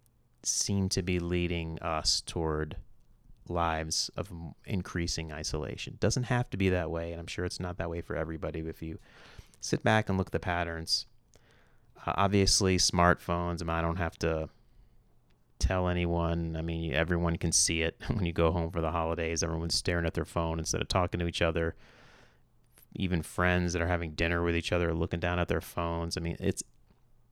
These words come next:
it has this very paradoxical effect where we've never been more connected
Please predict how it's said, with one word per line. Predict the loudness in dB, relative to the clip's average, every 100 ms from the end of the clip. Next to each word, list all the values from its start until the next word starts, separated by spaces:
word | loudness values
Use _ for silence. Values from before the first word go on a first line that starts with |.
| -20 _ -18 -4 0
it | 4
has | 6 6 2
this | 2 2
very | 0 0 4 6 4 2
paradoxical | 0 2 2 0 -2 -2 -2
effect | -2 0 2 2 0 -6 -6 -8 -20 -20 -20 -20 -20 -14
where | 0 8 10 10 8
we've | 6 4
never | 4 4
been | 4
more | 2 0
connected | 0 0 2 0 -2 -6 -6 -8